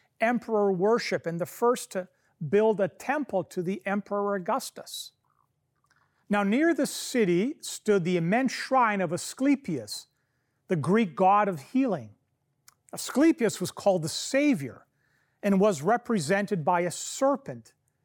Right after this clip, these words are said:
an emblem retained today by modern medical profession.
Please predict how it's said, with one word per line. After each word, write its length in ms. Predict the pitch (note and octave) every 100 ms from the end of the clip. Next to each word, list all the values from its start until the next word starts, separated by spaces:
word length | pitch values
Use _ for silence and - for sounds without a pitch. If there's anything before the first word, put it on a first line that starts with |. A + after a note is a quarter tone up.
| _ F#3+
an 140 | F#3+
emblem 500 | - A#3+ C4 A#3+ G3+
retained 800 | F3 E3 - C4 C4+ A3 F#3 D#3 -
today 380 | F3+ F3 C#4+ B3+
by 240 | D#3+ D#3+
modern 520 | D#3+ E3 E3+ F#3+ F3+
medical 360 | E3 E3+ F3 F3+
profession. 600 | - D#3 - C#4 -